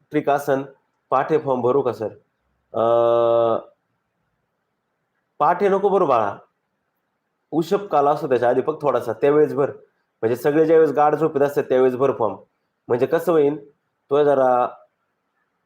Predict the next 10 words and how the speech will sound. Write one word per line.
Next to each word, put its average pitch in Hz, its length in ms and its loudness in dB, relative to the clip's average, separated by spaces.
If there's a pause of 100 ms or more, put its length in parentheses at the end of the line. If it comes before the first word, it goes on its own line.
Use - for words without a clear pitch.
(320)
ओके. 135 280 -2
<laughs> - 960 -8
चला, 127 160 2
ठीक 127 220 0
आहे. 127 100 2 (640)
अं, 107 800 -2 (540)
चालते, 131 500 0 (420)
आमचाच 123 360 -4
इथलाच 113 380 -4
आहे, - 240 -4